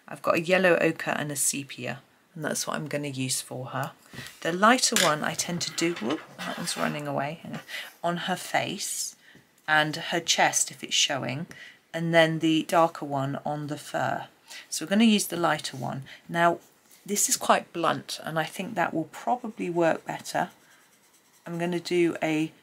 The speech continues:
circular mo-, movement. I can see the texture of the paper through, and that's absolutely perfect because I want it to look l-, like we can see her short fur on her face. Now, if you look at her on the front cover,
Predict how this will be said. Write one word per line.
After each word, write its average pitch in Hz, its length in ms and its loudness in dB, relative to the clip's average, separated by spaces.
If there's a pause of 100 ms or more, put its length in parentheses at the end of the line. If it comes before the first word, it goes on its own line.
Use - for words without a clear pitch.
circular - 580 -2
mo-, 156 360 0 (180)
movement. 151 640 -2
I 165 120 -6
can 175 200 -8
see 202 260 -2
the 208 120 -6
texture - 440 -4
of 160 80 -8
the - 60 -6
paper 165 360 -6
through, 139 340 -4 (320)
and 160 100 -10
that's - 220 -2 (100)
absolutely 170 760 0
perfect 151 680 -2
because - 320 -8
I 156 40 -6
want 165 320 -4
it - 80 -10
to - 120 -4
look 170 200 0 (100)
l-, - 80 -8 (160)
like 147 260 0
we 165 120 2
can 190 200 -4
see 143 380 -2 (440)
her 156 180 -4
short - 460 0
fur 139 520 2 (540)
on 147 200 -4
her 135 200 -8
face. 135 640 -8 (520)
Now, 165 300 8 (180)
if 208 220 -6
you 294 100 0
look 294 220 0
at - 100 0
her 214 400 4
on 175 180 -4
the 175 60 -8
front 175 300 -4
cover, 151 440 -2